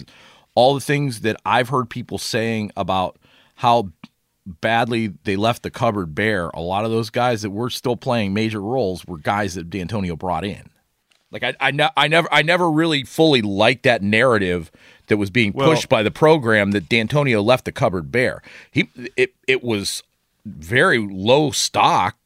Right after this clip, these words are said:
Speaker 1: no question, but there was talent there. I mean, just
Speaker 2: There
Speaker 1: look
Speaker 2: was
Speaker 1: at
Speaker 2: some, but a lot
Speaker 1: I mean,
Speaker 2: of the
Speaker 1: just
Speaker 2: guys
Speaker 1: look
Speaker 2: who
Speaker 1: at Simeon
Speaker 2: left
Speaker 1: Barrow and Cal Halley. Those guys
Speaker 2: No
Speaker 1: weren't
Speaker 2: doubt.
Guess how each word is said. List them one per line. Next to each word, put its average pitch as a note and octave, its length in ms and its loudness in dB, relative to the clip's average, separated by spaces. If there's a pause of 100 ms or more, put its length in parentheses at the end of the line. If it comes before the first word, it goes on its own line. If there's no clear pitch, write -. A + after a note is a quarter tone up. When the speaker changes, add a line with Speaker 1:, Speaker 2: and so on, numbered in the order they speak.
(140)
Speaker 1:
no G#2+ 120 -2
question, A2+ 600 0 (360)
but F#2 120 -6
there F#3+ 120 2
was D#3+ 140 -4
talent D#3+ 440 0
there. - 260 -14 (640)
I C3 40 -6
mean, C3 60 -4
just F#3+ 180 -4
Speaker 2:
There G3+ 60 -2
Speaker 1:
look G#3+ 80 4
Speaker 2:
was F#3+ 80 2
Speaker 1:
at E3+ 60 0
Speaker 2:
some, G2 180 2
but F#2 100 -2
a A#2 40 2
lot D3 160 4
Speaker 1:
I - 20 4
mean, F#3 80 2
Speaker 2:
of D#3+ 60 2
the - 60 2
Speaker 1:
just - 60 2
Speaker 2:
guys D3 60 2
Speaker 1:
look - 100 4
Speaker 2:
who - 60 4
Speaker 1:
at B2 60 0
Simeon D3 260 2
Speaker 2:
left E3 100 0
Speaker 1:
Barrow D#3+ 240 4
and C#3+ 100 -4
Cal D3+ 240 0
Halley. D#3+ 320 0
Those D#3+ 200 0
guys E3 220 -2
Speaker 2:
No C#3+ 140 0
Speaker 1:
weren't D#3 140 2
Speaker 2:
doubt. A2+ 240 -2